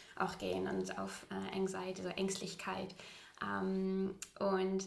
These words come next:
Schilddrüse ist so wahnsinnig wichtig für so viele Prozesse. Sie haben so Stoffwechsel, das wissen die meisten, aber auch Körpertemperatur und Immunfunktion und,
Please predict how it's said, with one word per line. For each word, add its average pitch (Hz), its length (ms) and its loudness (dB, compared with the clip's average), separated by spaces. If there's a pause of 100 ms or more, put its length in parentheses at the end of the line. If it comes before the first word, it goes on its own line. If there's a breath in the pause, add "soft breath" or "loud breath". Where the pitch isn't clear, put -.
(140)
Schilddrüse 220 460 2
ist 214 140 0
so 208 140 0
wahnsinnig 214 480 2
wichtig 220 240 -4
für 214 80 -4
so 202 180 -2
viele 208 200 -2
Prozesse. 196 540 -2
Sie 190 140 0
haben 190 120 4
so 190 120 0
Stoffwechsel, 254 560 2
das - 120 -6
wissen 214 180 -2
die 220 80 0
meisten, 208 320 -2
aber 208 140 -2
auch - 120 -8
Körpertemperatur 208 1000 -2
und 196 160 0
Immunfunktion 196 1040 2
und, 185 280 4